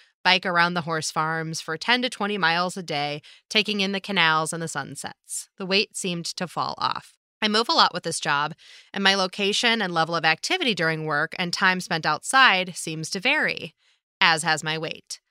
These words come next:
Now that you have my backstory, I'd like to ask for your help in mindset. I've always been one to just do fun activities my whole life and not think of it as exercise.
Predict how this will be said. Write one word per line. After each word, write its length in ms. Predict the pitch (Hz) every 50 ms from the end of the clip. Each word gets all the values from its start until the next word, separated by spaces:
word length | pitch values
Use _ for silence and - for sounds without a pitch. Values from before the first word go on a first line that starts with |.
| _ _ _ - _ _ _ -
Now 160 | 285 320 349
that 100 | 359 349
you 80 | 311 311
have 140 | 294 285 269
my 100 | 294 277
backstory, 680 | 226 180 160 170 - - - 180 160 160 160 165 160 -
I'd 140 | - 180 180
like 140 | 208 214 214
to 140 | - 269 202
ask 240 | 185 180 190 -
for 120 | - - 208
your 140 | 196 202 202
help 260 | - 180 160 156 - -
in 160 | 185 180 175
mindset. 520 | 156 151 147 147 - - - - - - - _ _ _ _ - - - - - -
I've 160 | 226 247 262
always 340 | 302 311 320 370 403 392 -
been 200 | - 254 226 185
one 160 | 156 156 180
to 100 | 202 196
just 240 | 220 214 - - -
do 180 | 185 202 240
fun 220 | - - 196 190 185
activities 720 | 180 175 175 - - - 175 156 151 156 151 160 156 -
my 140 | 165 156 151
whole 200 | 143 156 156 151
life 300 | 143 131 143 156 - 196
and 100 | 190 185
not 220 | 190 190 - -
think 160 | - 190 170
of 100 | 175 160 165
it 120 | 160 151
as 160 | 160 165 175
exercise. 720 | - 320 - - - 156 - - 69 57 - - 202 -